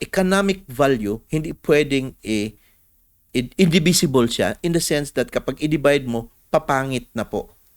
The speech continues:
at liliit ang value ng lupa. At sabi ng Supreme Court, indivisible ito. Dapat ibenta at ang pera na matatanggap sa bentahan, yun po ang paghahatian. Example po niyan,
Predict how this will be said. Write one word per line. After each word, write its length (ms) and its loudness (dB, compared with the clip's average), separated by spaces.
at 240 -2
liliit 400 -2
ang 80 -6
value 320 0
ng 160 -8
lupa. 320 -8
At 160 -8
sabi 240 0
ng 80 -6
Supreme 400 -6
Court, 240 -8
indivisible 720 0
ito. 220 -12
Dapat 300 0
ibenta 640 0
at 160 -2
ang 240 -6
pera 480 -2
na 80 -4
matatanggap 540 -2
sa 100 -4
bentahan, 640 -4
yun 240 -2
po 140 -4
ang 100 -6
paghahatian. 560 -8
Example 400 0
po 140 -2
niyan, 260 -4